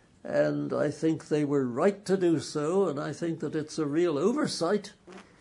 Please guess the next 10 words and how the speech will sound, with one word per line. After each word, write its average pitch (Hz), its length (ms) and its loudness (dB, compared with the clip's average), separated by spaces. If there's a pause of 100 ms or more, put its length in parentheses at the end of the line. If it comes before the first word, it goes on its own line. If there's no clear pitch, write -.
(240)
in 175 160 2
the 165 100 4
world 180 300 6
of 170 100 2
New 165 140 4
Testament 147 640 -2
study 160 640 -2 (1120)
that 170 540 2 (160)
this - 600 -2 (760)
question 139 760 0